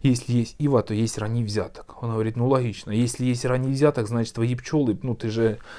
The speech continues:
ты же как". Я, я прямо, бывает, говорю: "Вы же лодыри, не хотите их там кормить, ничего делать?" Ну, прямо говорю, вы не думайте, что я только в, в монитору так могу рассказывать. Вы же, говорю, лодыри, не хотите с ними работать, там, лишнего рамки мёда не хотите, им дальше мы не развивались. Ну, говорит, да.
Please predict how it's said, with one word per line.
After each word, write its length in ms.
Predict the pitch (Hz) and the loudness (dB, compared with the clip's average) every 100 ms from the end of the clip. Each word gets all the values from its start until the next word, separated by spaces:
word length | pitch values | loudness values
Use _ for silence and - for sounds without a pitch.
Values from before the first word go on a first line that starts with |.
| - - | -16 -16
ты 120 | - 113 | -4 -2
же 140 | 113 | 0
как". 360 | - 107 - - | 2 2 0 -6
Я, 240 | 113 123 | 2 8
я 200 | 143 214 | 8 10
прямо, 360 | 254 349 269 170 | 12 12 12 12
бывает, 340 | 151 151 135 | 12 12 12
говорю: 280 | 123 139 135 | 12 12 12
"Вы 140 | 117 127 | 10 8
же 160 | 127 | 10
лодыри, 400 | 135 151 123 113 | 8 10 8 6
не 140 | 113 113 | 2 0
хотите 380 | 127 202 - | -2 -2 2
их 140 | 117 - | 0 2
там 180 | 120 120 | 0 2
кормить, 340 | 131 151 143 | 2 2 0
ничего 320 | 123 - 123 | -4 -2 -2
делать?" 400 | 127 160 143 - | 2 4 2 0
Ну, 120 | 110 - - - - | -6 -10 -16 -18 -4
прямо 300 | 117 226 233 | 8 8 10
говорю, 280 | 190 185 160 | 10 10 8
вы 100 | 139 | 6
не 100 | 151 | 6
думайте, 340 | 160 202 151 123 | 6 6 4 2
что 160 | - | 4
я 120 | 131 | 4
только 300 | 123 123 123 | 6 4 4
в, 40 | 117 | 4
в 760 | 120 120 120 127 123 123 120 120 | 4 2 0 -2 -4 -2 0 2
монитору 500 | 147 147 143 117 104 | 4 4 6 4 4
так 240 | 113 - | 0 0
могу 260 | 117 113 110 | 0 0 2
рассказывать. 480 | 104 - 95 92 - - - | 0 0 -4 -4 -12 -16 -2
Вы 100 | 120 | 2
же, 100 | 123 | 4
говорю, 300 | 123 131 139 | 6 6 8
лодыри, 380 | 127 113 113 110 | 6 8 8 6
не 100 | 110 | 2
хотите 340 | 120 120 190 | 0 0 2
с 120 | 127 127 | 0 2
ними 160 | 120 | 2
работать, 440 | 113 110 107 101 98 | 4 6 4 2 -2
там, 440 | 104 98 92 101 | -2 -2 -4 0
лишнего 680 | 117 123 123 117 113 110 110 | 0 0 2 4 6 6 6
рамки 280 | 117 113 - | 4 2 0
мёда 300 | 120 110 107 | 2 4 2
не 100 | 110 | 0
хотите, 400 | 131 - 185 117 | -2 -2 -2 0
им 160 | 113 | 2
дальше 280 | 110 107 - | 4 4 2
мы 120 | 110 | 0
не 140 | 107 107 | 2 4
развивались. 640 | 110 104 104 104 98 - | 2 2 2 2 0 -4
Ну, 180 | 120 170 | 0 4
говорит, 280 | 160 160 147 | 8 8 6
да. 200 | 117 | 4